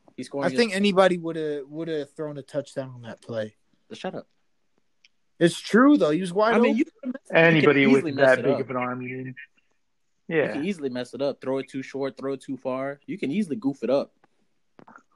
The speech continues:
Speaker 1: Hold the ball too
Speaker 3: Yeah.
Speaker 1: long. You, it's, it's not that hard. You can definitely mess it up.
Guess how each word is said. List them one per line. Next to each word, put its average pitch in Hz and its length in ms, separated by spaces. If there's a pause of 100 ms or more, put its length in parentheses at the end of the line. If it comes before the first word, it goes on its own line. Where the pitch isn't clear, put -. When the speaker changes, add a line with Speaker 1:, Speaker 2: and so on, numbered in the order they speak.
(2500)
Speaker 1:
Hold 139 200
the 131 40
ball 135 220
too 135 180
Speaker 3:
Yeah. 131 260
Speaker 1:
long. 139 140
You, 151 180 (160)
it's, 117 380
it's 131 340
not 135 140
that 123 100
hard. 104 300
You 113 120
can 127 80
definitely 131 280
mess 135 220
it - 60
up. 117 160